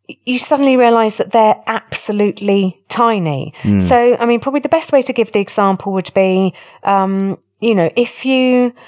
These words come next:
Speaker 1: um, y-, you might have a one in a hundred thousand risk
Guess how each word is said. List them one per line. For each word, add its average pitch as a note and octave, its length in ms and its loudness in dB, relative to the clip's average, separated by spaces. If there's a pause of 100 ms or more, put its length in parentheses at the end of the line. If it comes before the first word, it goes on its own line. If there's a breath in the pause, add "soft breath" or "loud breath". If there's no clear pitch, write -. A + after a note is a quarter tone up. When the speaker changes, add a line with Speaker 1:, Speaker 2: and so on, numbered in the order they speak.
(640 loud breath)
Speaker 1:
um, A3 680 0 (440)
y-, - 420 -8
you B3+ 180 0
might D4+ 260 2
have B3 260 -2
a A3 320 2
one A#3+ 420 0
in A#3 400 0
a G#3+ 40 0
hundred A#3 600 0
thousand F#3+ 880 0
risk - 600 -4